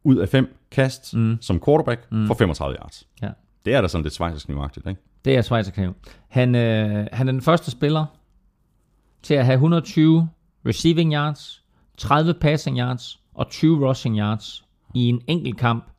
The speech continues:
Speaker 1: Ja.
Speaker 2: siden nitten hundrede nioghalvtreds, hvor legendariske Frank Gifford gjorde det for New York Giants.
Speaker 1: Og så fik vi endnu et, øh, latterligt, øh, taunting-kald.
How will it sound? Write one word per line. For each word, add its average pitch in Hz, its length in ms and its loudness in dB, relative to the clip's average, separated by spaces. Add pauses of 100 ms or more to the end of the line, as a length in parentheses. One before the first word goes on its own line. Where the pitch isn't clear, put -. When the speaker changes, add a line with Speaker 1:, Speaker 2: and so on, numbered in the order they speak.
(160)
Speaker 1:
Ja. - 60 -16 (140)
Speaker 2:
siden 160 600 0 (280)
nitten 139 280 -2
hundrede 135 200 2 (100)
nioghalvtreds, 123 800 -2 (180)
hvor 120 180 2
legendariske 110 720 -4
Frank 107 320 -6 (140)
Gifford - 400 -6 (460)
gjorde 107 260 -2
det 90 120 -10
for - 120 -8
New 101 120 -2
York 98 180 -4
Giants. 101 480 -10 (560)
Speaker 1:
Og 95 80 -4
så 92 100 -6
fik 92 180 -2
vi 92 80 0
endnu 95 180 2
et, 82 140 -2
øh, 78 160 0
latterligt, 85 480 -4
øh, 73 180 -4
taunting-kald. 90 640 -4